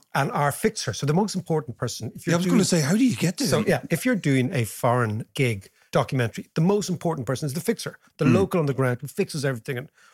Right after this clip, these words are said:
Speaker 1: runs around the place and makes the phone calls, arranges interviews, arranges, not just interviews, but arranges how you get in
Speaker 2: Mm.
Speaker 1: and out of
Speaker 2: Yeah.
Speaker 1: holy sites and all that sort of stuff. And,
Speaker 2: <laughs> You
Speaker 1: uh,
Speaker 2: get out of holy sites.
Speaker 1: Yeah, because you're doing, yeah, because you're doing,
Speaker 2: <laughs>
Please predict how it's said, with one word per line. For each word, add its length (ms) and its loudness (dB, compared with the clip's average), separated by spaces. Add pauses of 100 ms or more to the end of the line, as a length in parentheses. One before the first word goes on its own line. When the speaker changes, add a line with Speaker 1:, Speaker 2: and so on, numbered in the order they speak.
(100)
Speaker 1:
runs 220 2
around 220 2
the 80 0
place 340 0
and 140 -6 (260)
makes 160 0
the 80 -4
phone 220 2
calls, 280 -2
arranges 400 0
interviews, 520 -2
arranges, 440 -4 (220)
not 100 4
just 140 -2
interviews, 380 0
but 120 -2
arranges 460 2 (180)
how 80 0
you 140 0
get 140 -2
in 140 4
Speaker 2:
Mm. 40 6
Speaker 1:
and 80 4
out 160 0
of 220 -4 (100)
Speaker 2:
Yeah. 140 2
Speaker 1:
holy 260 0
sites 400 -4
and 100 0
all 100 2
that 120 -2
sort 140 -14
of 20 -14
stuff. 240 -18 (800)
And, 300 0
Speaker 2:
<laughs> 20 -12
You 80 -2
Speaker 1:
uh, 60 -4
Speaker 2:
get 280 -2
out 240 0
of 100 4
holy 380 0
sites. 260 -4
Speaker 1:
Yeah, 120 4
because 300 0
you're 100 0
doing, 260 0
yeah, 140 4
because 260 -2
you're 100 2
doing, 240 0
Speaker 2:
<laughs> 80 -14